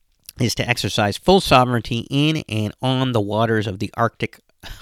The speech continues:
archipelago, and this applies to the airspace above as well.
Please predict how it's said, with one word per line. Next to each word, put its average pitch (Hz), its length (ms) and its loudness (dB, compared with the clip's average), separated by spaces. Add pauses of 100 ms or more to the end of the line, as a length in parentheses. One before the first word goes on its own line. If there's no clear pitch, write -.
(100)
archipelago, 113 760 4 (360)
and 117 220 -2
this 147 160 4
applies 113 480 0
to - 140 -12
the - 100 -6 (140)
airspace 120 480 2
above 101 280 -4
as 87 180 -6
well. 113 380 4